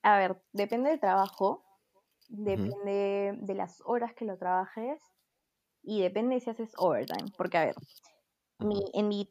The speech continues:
Speaker 1: trabajo, eh, yo ganaba doce, doce punto doce por hora, pero a
Speaker 2: Ujú.
Speaker 1: eso se le descontaban los impuestos.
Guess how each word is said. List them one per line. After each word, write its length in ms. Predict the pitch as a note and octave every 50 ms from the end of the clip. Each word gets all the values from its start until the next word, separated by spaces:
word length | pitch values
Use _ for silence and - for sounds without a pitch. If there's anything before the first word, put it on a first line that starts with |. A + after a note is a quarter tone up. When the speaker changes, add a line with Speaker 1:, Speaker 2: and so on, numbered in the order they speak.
| _ -
Speaker 1:
trabajo, 600 | - G#3 G#3 G#3+ A3+ A#3 - - B3+ B3 E4 B4 C5 - - - _ _ _
eh, 460 | - - G#3 G3 G3 F#3+ F#3 F3+ F3 F3
yo 120 | F#3 G3
ganaba 320 | G#3 A3 G#3+ G3 G3 F#3+ F3+
doce, 500 | F3+ F3 F3 - - - G#3+ G3+ G3 _ _ _ _
doce 340 | - - - G#3 A#3 A3+ C4+ B3
punto 260 | B3 B3 A#3+ A#3 A3+
doce 260 | A3 G#3+ G#3+ - B3
por 200 | A#3+ - A3+ G3
hora, 380 | F#3 F#3 E3+ D#3+ - - - _ _ _ _ _ _ _ _ _ _ _ -
pero 280 | - B3 B3 A#3 A#3 A3+
a 80 | G#3+
Speaker 2:
Ujú. 0 |
Speaker 1:
eso 260 | G3 - F#3+ G3 C4+ C4
se 80 | C4+ B3
le 240 | A3 G3 F#3+ - -
descontaban 580 | - F3+ F3 - F3+ F#3 F3+ F3+ F#3+ F#3 F3+ F#3
los 140 | F3+ F3+ -
impuestos. 760 | F3+ F3 F3 F#3 F3+ F3+ F3 - - - - - - _